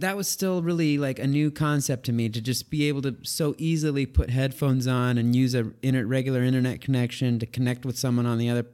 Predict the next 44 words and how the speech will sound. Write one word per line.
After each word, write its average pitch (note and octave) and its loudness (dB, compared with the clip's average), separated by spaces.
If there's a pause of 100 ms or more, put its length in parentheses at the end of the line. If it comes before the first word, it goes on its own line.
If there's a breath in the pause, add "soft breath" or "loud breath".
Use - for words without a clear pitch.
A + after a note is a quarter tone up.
(120)
somewhere B2+ -2
else A#2+ -2
in C3 -2
the A#2 0
world. B2 0
And, G#2+ -4 (640 loud breath)
and A2+ -6
through, C3 0
he B2 0
was B2+ 0
telling C#3 0
me C#3 2
about A#2+ -2
the - -12
PlayStation C3+ -2
party C3 0
chats B2 -2
and B2+ 0
stuff. A#2+ -2 (480 loud breath)
And, A2+ 0
uh, A2+ -2
you B2+ 2
know, A2+ 2
and A#2 2
I B2+ 0
was B2+ 0
just A#2+ -2
kinda E3+ 0
like, C3+ 0
"All G#3 -2
right, C3+ 0
that D#3 0
sounds C3+ 0
great." C#3+ -2 (600 loud breath)
And C3+ -2
I C3+ 0
remember D3 -2 (140)
I B2 -6
went C3 -2
to - -4
Oregon, D#3 -2 (1160)
went A2+ -6
to A#2+ -4
Walmart, B2+ -2